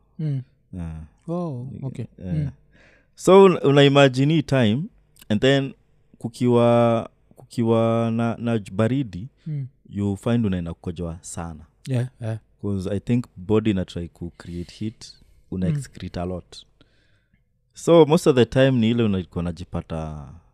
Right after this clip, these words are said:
Speaker 2: you guy nime leak some things.
Speaker 1: Mm.
Speaker 2: <laughs>
Speaker 1: Yeah, yeah.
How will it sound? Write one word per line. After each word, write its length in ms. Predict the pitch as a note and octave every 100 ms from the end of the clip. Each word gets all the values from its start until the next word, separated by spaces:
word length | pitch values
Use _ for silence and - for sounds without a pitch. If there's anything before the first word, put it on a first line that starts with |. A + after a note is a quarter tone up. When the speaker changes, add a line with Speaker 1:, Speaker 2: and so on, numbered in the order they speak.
| _ _ _ - -
Speaker 2:
you 120 | G#2+
guy 180 | A2 A2+
nime 260 | G2+ F#2 F2+
leak 240 | F#2+ -
some 260 | - F#2+ F2+
things. 460 | B2 A2+ F2 - -
Speaker 1:
Mm. 240 | F3 E3 C3+ - -
Speaker 2:
<laughs> 260 | A3 - B3+ - - A#3 - - - - - -
Speaker 1:
Yeah, 280 | D#3+ F3+ D#3 B2+ -
yeah. 220 | D#3+